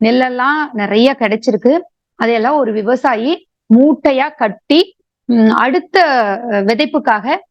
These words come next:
அஹ், வைக்கணுங்கிறதுக்காக ஒரு குடோன்குள்ள அடுக்கி வச்சிருக்கிறாரு.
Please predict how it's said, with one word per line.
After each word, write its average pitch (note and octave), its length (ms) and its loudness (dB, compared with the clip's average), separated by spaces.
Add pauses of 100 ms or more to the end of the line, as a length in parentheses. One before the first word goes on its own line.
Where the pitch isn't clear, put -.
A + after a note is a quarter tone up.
(360)
அஹ், G#3+ 200 -2
வைக்கணுங்கிறதுக்காக A3+ 800 0
ஒரு F4 180 -2
குடோன்குள்ள B3+ 400 -4
அடுக்கி A3 300 -2
வச்சிருக்கிறாரு. F#3+ 460 -2